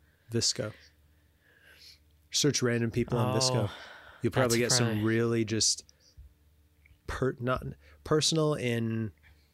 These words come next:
Speaker 1: in a non-commercial way, if you know what I mean. Not personal as
Speaker 2: Yeah.
Speaker 1: in, like,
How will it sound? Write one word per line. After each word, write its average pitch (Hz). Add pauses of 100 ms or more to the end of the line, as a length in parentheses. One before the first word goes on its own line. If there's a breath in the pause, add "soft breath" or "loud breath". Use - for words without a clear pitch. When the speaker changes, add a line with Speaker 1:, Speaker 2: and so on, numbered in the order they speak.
(1300 loud breath)
Speaker 1:
in 117
a 110
non-commercial 113
way, 82 (160)
if -
you 107
know 95
what 92
I 92
mean. 92
Not 110
personal 139
as 127
Speaker 2:
Yeah. -
Speaker 1:
in, 104
like, 101